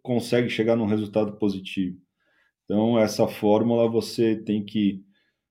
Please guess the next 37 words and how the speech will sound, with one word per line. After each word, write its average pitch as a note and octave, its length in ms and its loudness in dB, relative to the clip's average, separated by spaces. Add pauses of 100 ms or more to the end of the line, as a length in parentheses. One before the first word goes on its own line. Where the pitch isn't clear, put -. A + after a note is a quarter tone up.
(120)
é, F2 320 0
desenvolver G2+ 600 2
um G#2+ 160 2
conhecimento G2+ 680 0
mais, G2 720 2 (1120)
mais G#2 240 4
abrangente, A2 680 4
não B2 240 0
tão A#2 220 4
específico, A#2 680 -4
porque G2 240 -2
você G#2 140 -4
não G2+ 80 2
vai F#2+ 100 2
ser F#2 140 -4
um G#2 60 0
especialista F#2+ 600 -4
daquela F#2+ 400 0
área, A2 300 2 (580)
mas G2+ 160 -2
que A2+ 120 -8
você A#2 240 2
possa A#2 320 2
ter A#2 160 -2
um A#2 120 0
me-, A#2 320 2
um B2 60 2
mínimo C3 380 4
de B2 100 2
gabarito A2 520 6
pra A#2 120 2
poder G#2+ 320 2
discutir - 380 -6
com - 80 -20
os - 80 -20
profissionais G2+ 640 0
e, A2 200 -2